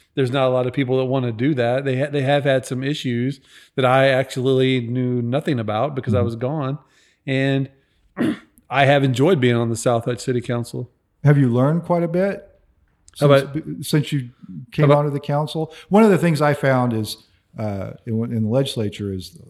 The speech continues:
Speaker 2: all these things I didn't know anything about. These other parts of the world that I may have known that much, just a little tiny bit about, but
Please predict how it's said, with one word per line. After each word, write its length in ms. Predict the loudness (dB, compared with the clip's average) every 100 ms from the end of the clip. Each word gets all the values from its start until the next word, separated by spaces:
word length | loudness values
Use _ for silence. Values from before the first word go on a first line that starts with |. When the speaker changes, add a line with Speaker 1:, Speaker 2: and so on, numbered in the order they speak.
| -6
Speaker 2:
all 160 | -2 0
these 200 | 0 0
things 220 | -2 0
I 60 | -2
didn't 240 | -2 -2
know 200 | -2 -2
anything 300 | -4 -4 -8
about. 340 | -8 -10 -12 -16 _ _ _ _ _ _
These 180 | -4 0
other 200 | 2 0
parts 460 | -2 -4 -4 -4 -6
of 220 | -8 -10 -18 _ _ _ -8
the 60 | -4
world 640 | 0 2 2 0 -4 -10 _ _ _ -6
that 440 | -4 -4 -6 -16 _ _ _ _ -20 -20 -20 _ -20 -20 -20 -4
I 100 | 0
may 220 | 2 0
have 100 | -4
known 440 | -4 -4 -2 -2 0
that 200 | 0 0
much, 380 | -2 -4 -8
just 180 | -8 -6
a 20 | -4
little 220 | -2 -2
tiny 280 | -2 0 0
bit 180 | -2
about, 500 | -4 -6 -8 -10 -14 _ _ _ _ -6
but 480 | -4 -4 -6 _